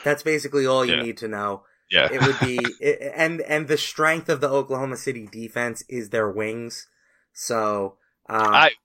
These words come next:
Speaker 2: I would not be shocked if they threw either Roberson or P G on Curry, though. That
Speaker 1: Yeah,
Speaker 2: wouldn't shock me
Speaker 1: prob-,
Speaker 2: the slightest.
Speaker 1: you're probably right.
Speaker 2: Without, especially if Durant's not on the court.
Speaker 1: I still don't, it, it's still not enough to scare me off Curry, though.
Speaker 2: Oh, it's Steph
Speaker 1: So.
Speaker 2: Curry. Yeah, no. I mean,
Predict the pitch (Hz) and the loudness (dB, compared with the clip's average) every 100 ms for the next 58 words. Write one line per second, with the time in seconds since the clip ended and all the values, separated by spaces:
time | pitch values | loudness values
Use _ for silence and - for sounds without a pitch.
0 | _ _ - 165 165 151 143 127 120 - | _ _ 4 6 6 6 6 4 0 0
1 | 127 117 - 107 - 107 - 120 117 104 | 2 0 -2 -6 -2 -2 -2 -6 -4 -4
2 | 98 95 95 113 110 101 98 90 107 104 | -6 -8 -4 2 2 4 2 2 2 2
3 | 95 - 107 85 - 92 87 87 80 78 | 4 4 4 2 0 2 4 4 2 -2
4 | - - 90 71 65 64 - 101 98 95 | -6 -2 0 0 0 0 4 6 6 6
5 | 90 85 - _ - 151 - 143 - 156 | 4 2 0 _ 0 2 0 -4 -4 -4
6 | 175 - 175 165 135 131 120 120 123 - | -4 0 2 2 2 0 2 0 0 -8
7 | _ 120 131 123 127 - 170 160 143 117 | _ 2 6 8 6 6 6 6 6 2
8 | - 104 98 87 92 82 69 - - - | 2 0 0 -2 -4 -4 -8 -12 -12 -14
9 | - _ _ _ _ 143 143 - 160 139 | -18 _ _ _ _ -2 -2 0 2 4
10 | 135 127 139 120 120 - 131 151 - 185 | 2 0 -10 -10 -12 -10 -4 -4 0 0
11 | 160 143 131 127 117 - - 123 117 107 | 2 4 2 0 -4 -8 -12 -8 -6 -6
12 | 104 95 - 98 87 82 170 113 - - | -8 -10 -10 -12 -12 2 4 4 0 2
13 | 165 - 180 98 80 123 78 131 - 110 | 2 4 2 2 0 -2 -2 -4 -4 -6
14 | 101 85 | -10 -10